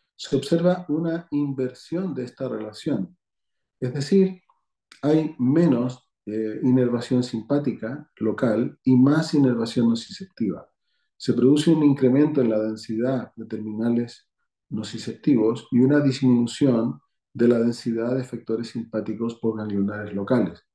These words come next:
Parece ser que en esta pérdida de inervación simpática local juega un papel la acción, eh, mantenida en el tiempo de macrófagos proinflamatorios tipo M uno.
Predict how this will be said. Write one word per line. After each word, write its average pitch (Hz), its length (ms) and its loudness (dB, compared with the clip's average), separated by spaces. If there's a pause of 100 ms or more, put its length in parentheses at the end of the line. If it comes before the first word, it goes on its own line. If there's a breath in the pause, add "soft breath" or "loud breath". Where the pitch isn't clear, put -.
(800 loud breath)
Parece 156 340 2
ser 180 340 2
que 127 180 -2
en 123 80 -4
esta 135 340 -8
pérdida 131 600 -6
de 113 100 -8
inervación 113 480 -8
simpática 117 560 -2
local 113 540 -2 (420)
juega 147 340 4
un 147 120 -2
papel 143 580 0 (160)
la 117 240 -6
acción, 135 680 -4 (140)
eh, 104 600 -6 (200)
mantenida 123 640 4
en 139 80 4
el 127 160 0
tiempo 104 600 -4 (300 soft breath)
de 120 200 2
macrófagos 131 680 2
proinflamatorios 117 880 -2
tipo 117 320 0
M 104 200 -4
uno. 104 380 -6